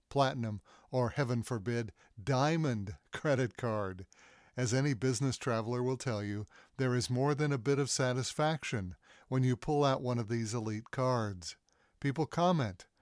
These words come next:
when an exceptionally high echelon card comes out of the wallet. More often than not, those corporate cards are designed to aid in travel and entertainment. But as we quickly learn, the bill for credit cards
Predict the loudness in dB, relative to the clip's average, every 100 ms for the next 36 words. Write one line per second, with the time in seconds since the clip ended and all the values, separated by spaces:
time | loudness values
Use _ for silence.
0 | _ _ -2 0 0 -2 -2 -2 -2 -2
1 | -2 0 0 2 0 -2 -4 -4 -2 -2
2 | -2 -4 0 2 2 0 -4 -16 -20 -2
3 | 0 2 -2 -4 -6 -4 0 0 -2 -6
4 | -12 _ _ _ _ _ _ 2 4 4
5 | 2 0 0 0 2 2 -2 -6 _ _
6 | _ _ -2 -2 2 0 2 -4 -2 0
7 | 0 0 -2 -2 -2 -2 0 0 -2 -4
8 | -2 -2 0 -2 -4 -2 0 0 -4 -6
9 | -10 -6 -4 -4 -4 -4 -2 0 0 0
10 | -4 -10 -20 _ _ _ _ _ _ 0
11 | 4 4 4 0 2 0 2 2 2 4
12 | 4 4 2 0 -2 -6 -20 -20 0 0
13 | 4 6 6 4 -2 -2 2 2 2 -2
14 | 0 2 2 0